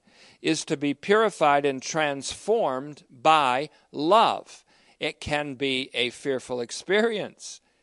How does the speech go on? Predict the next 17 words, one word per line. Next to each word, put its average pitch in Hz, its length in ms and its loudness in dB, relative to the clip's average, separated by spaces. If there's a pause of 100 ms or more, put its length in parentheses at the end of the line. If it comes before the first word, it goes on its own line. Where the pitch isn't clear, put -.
(400)
depending 135 500 -6
on 117 300 -6
what 120 320 -6
perspective 127 760 -6
you're 117 220 -12
coming 143 400 -8
at 95 240 -10 (800)
from, 98 380 -8 (180)
f-, - 240 -20 (140)
coming 143 320 -6
at 90 160 -8
it - 120 -16
from. 65 300 -14 (960)
So 156 200 4
in 156 80 0
closing 220 500 0
today's 165 520 0